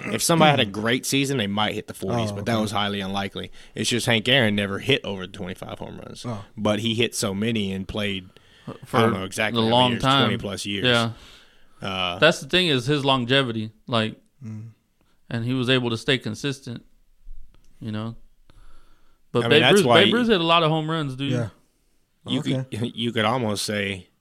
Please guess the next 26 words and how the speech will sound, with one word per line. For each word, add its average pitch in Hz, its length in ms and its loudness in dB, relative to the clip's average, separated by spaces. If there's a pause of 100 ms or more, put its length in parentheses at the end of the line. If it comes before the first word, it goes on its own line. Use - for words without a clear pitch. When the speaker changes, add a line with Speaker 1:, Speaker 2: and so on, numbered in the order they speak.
(240)
Speaker 1:
uh, 104 420 -6
you 113 160 -10
could 104 100 -10
say 110 180 -2
LeBron's 110 540 -2
the 95 80 -6
Hank 110 260 -2
Aaron 104 180 -2
of 90 80 -8
basketball. 104 680 -6
Speaker 3:
Sixty. 214 500 -2
Why 160 200 0
don't 285 140 0
we 262 100 2
remember 254 300 2
that? 135 240 4
Roger 208 320 2
Maris 226 360 2
and 208 80 0
Speaker 1:
Sixty-one. 117 440 2
Speaker 3:
just 98 220 0
sixty-one. 110 500 2
Speaker 1:
Duh. 127 40 -10 (240)
Yeah. 120 220 2
Speaker 3:
Fuck, - 120 -14
stupid. 208 500 -6